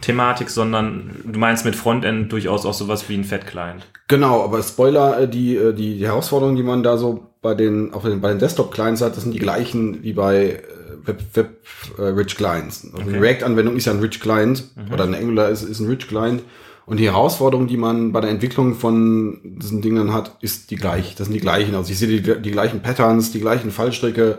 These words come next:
Speaker 1: Mhm.
Speaker 2: Äh, grad beim Testen ist, hast du die gleichen Probleme. Also ich hatte mal mit einer Eclipse R C P Anwendung zu tun und, ähm, die zu testen, also das Frontend wirklich zu testen, das war die Hölle.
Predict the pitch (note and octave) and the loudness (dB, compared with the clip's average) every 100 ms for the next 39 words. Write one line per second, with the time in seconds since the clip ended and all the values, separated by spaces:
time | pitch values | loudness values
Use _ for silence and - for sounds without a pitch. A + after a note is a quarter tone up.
0 | - G#2+ G#2 G2+ G#2 - _ _ A2+ A#2+ | -6 -8 -8 -8 -10 -16 _ _ -12 -12
1 | B2 A2 C3+ - B2 A#2 B2+ - B2 G#2 | -8 0 0 2 0 0 -2 0 0 2
2 | F#2+ - - - - G2+ - - - - | -2 -6 -6 -4 -4 -6 -8 -18 -20 -20
3 | - - - A#2 B2+ A#2 A2+ - B2 C3 | -20 -18 -12 -6 -2 -2 -2 -2 0 0
4 | G#2 G#2 G#2 A2 G2 D#2 E2+ E2+ - G#2+ | -2 0 4 4 4 0 -4 -6 -6 -2
5 | G2+ G2+ D#2 F#2+ A#2+ G2+ A2 G#2 B2 A#2 | -2 -2 -6 -6 -8 -6 -6 -4 -2 0
6 | A#2+ A2+ A2+ A2 G#2+ G#2+ A2 G#2+ A2 - | 0 0 0 -2 -4 0 2 2 -2 -18
7 | - _ _ A2+ G#2 G2+ G2 F#2+ F#2+ F#2+ | -20 _ _ 0 2 4 2 2 2 2
8 | G2 F#2 G2 A#2 B2 A2 - B2+ - - | -2 -6 -6 -2 -2 -2 -2 -2 -2 0
9 | B2+ B2 G#2 G2+ F#2 - B2+ F#3 C#3 A#2 | 2 2 0 -2 -2 2 2 4 4 2
10 | - - G#2+ A2 A2 G2+ G2+ F2 F2 | -2 -4 -4 -4 -4 -4 -2 -2 -6